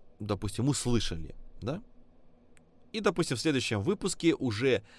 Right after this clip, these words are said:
сделать эту же запись, только уже вставляя, э, слова, которые якобы услышал автор. Здесь же а, сразу идет давление на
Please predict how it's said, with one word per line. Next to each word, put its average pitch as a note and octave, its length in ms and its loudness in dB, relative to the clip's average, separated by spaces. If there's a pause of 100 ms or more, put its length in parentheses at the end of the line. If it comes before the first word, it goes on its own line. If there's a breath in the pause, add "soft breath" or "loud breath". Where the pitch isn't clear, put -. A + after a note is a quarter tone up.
(160 loud breath)
сделать G2+ 680 0
эту G#2 280 -4
же F2+ 280 -10
запись, C3 520 0
только F3 300 -2
уже A2+ 200 -2
вставляя, G2 540 -2 (480 soft breath)
э, - 200 -10
слова, A#2 360 2
которые G#2+ 480 0
якобы A2+ 800 -2
услышал G#2+ 720 -4 (300)
автор. - 480 -2 (500)
Здесь A#2 520 2
же B2+ 220 2 (640 loud breath)
а, G#2 320 4
сразу D#3+ 680 2
идет A2+ 460 2
давление G#2+ 800 2
на A2+ 480 0